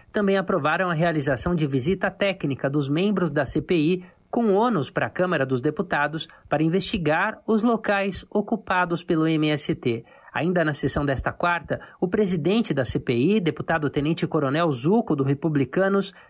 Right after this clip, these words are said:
recusou um minuto de silêncio em homenagem às vítimas da chacina do Pau d'Arco, ocorrida há seis anos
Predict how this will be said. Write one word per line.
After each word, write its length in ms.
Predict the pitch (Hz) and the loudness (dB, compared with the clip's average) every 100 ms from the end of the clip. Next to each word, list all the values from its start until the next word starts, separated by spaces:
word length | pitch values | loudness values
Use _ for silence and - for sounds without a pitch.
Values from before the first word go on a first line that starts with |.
| _ | _
recusou 920 | 120 190 202 - 233 151 170 202 220 208 | 0 0 0 2 2 4 4 2 0 0
um 100 | 240 | 2
minuto 520 | 240 202 202 220 214 | 4 4 4 2 2
de 100 | 190 | 2
silêncio 640 | - 240 185 180 180 208 190 - _ | 2 2 2 2 2 0 -2 -8 _
em 140 | 127 139 | 0 2
homenagem 680 | 180 175 156 185 165 160 | 4 4 2 0 0 0
às 160 | 165 147 | 0 0
vítimas 580 | 135 190 226 185 156 123 | 2 2 2 2 2 2
da 120 | 165 | 0
chacina 520 | - 196 - 226 220 | 0 -4 -2 0 2
do 140 | 196 185 | 0 0
Pau 220 | 214 185 | 0 2
d'Arco, 500 | 170 165 156 - - - - | 2 0 -2 -4 -6 -8 -8
ocorrida 600 | - 240 220 156 202 202 185 | -4 0 2 2 2 0 -2
há 80 | |
seis 420 | 180 - 226 190 156 | -4 -2 0 2 2
anos 380 | 165 180 175 | 2 2 0